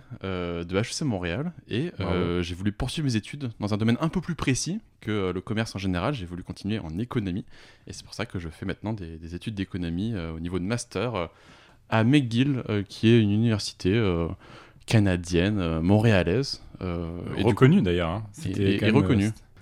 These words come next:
Speaker 2: Non, mais, mais, mais, mais à la fois, t'as quand même ce, ce côté un peu bresson, euh...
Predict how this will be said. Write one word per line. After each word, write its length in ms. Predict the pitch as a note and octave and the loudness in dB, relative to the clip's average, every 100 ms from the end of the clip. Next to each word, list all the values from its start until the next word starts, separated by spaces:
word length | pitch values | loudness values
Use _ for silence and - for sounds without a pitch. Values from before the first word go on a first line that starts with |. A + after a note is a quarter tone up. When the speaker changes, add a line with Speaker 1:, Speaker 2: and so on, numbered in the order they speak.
| - - - - - | -20 -20 -20 -20 4
Speaker 2:
Non, 120 | D3 | 6
mais, 140 | E3 B2 | 8 6
mais, 220 | C3 C3+ | 4 4
mais, 220 | C3+ D3 - | 4 2 4
mais 140 | C3+ | 6
à 60 | D#3 | 6
la 80 | D#3+ | 6
fois, 140 | A3 | 4
t'as 100 | G3 | 2
quand 80 | C#3+ | 4
même 80 | D#3+ | 4
ce, 540 | - B2+ B2 A#2+ A#2+ A2 | 6 8 10 10 8 6
ce 120 | G#2+ | 2
côté 240 | G#2+ G2 | -4 -4
un 80 | G2 | -2
peu 120 | F2+ | 0
bresson, 680 | E2+ F#2 A#2+ - E3+ F#3 F3 | 2 4 2 4 4 4 4
euh... 260 | A2 G2 | 4 2